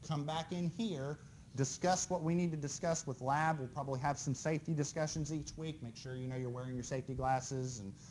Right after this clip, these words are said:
make sure you're watching, you know, pinch points and things like that. And then we'll go and do lab and, and leave. So, sound good? Again, I haven't assigned lab groups yet. I wanted to wait in case there were a few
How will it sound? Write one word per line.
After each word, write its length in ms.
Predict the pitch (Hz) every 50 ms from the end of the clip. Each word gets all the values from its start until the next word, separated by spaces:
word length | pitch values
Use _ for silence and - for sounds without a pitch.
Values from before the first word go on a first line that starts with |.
| - - -
make 140 | 110 -
sure 220 | - - 123 117 117
you're 280 | 113 113 113 113 113 - - - - - -
watching, 480 | - 117 120 120 - - 123 120 117 117
you 60 | 113 113
know, 80 | 113 113 113 113 110 - - - - -
pinch 200 | 135 123 - -
points 260 | 143 131 127 127 131
and 100 | 120 113
things 220 | 127 127 117 -
like 180 | 135 123 120 -
that. 240 | 131 131 131 131 127 -
And 120 | 117 117 127
then 160 | 135 135 135
we'll 260 | 139 127 127 135 131 - - - -
go 220 | - 110 117 120 123
and 100 | 123 123 110
do 180 | 127 131 135 127
lab 380 | 113 110 113 123 135 143 127
and, 220 | 113 113 131 131 123 - - - - - - - - 101 101 107 107
and 140 | 110 117 127 175
leave. 240 | 196 143 101 95 - -
So, 440 | - - - 117 110 107 110 - 107 - - - - - - - - - - -
sound 280 | - 143 135 135 139
good? 260 | 151 160 175 185 185 - - - - - - - - - - - - - - - - - - -
Again, 380 | 147 143 165 185 190 190 175 - - - -
I 80 | - 147
haven't 360 | 147 165 185 202 196 202 196 - 160 165 143 -
assigned 500 | - 143 - - 170 175 175 175 175 143
lab 320 | 139 151 156 165 165 160 151
groups 340 | 165 170 165 165 - - -
yet. 220 | 170 165 170 165 -
I 60 | 131
wanted 280 | 139 151 175 185 185 165
to 80 | - 175
wait 300 | 165 170 170 180 175 160
in 80 | 139
case 300 | - - 170 165 160 -
there 100 | 180 170
were 180 | 165 165 156 147
a 60 | 143
few 320 | - 160 165 160 165 160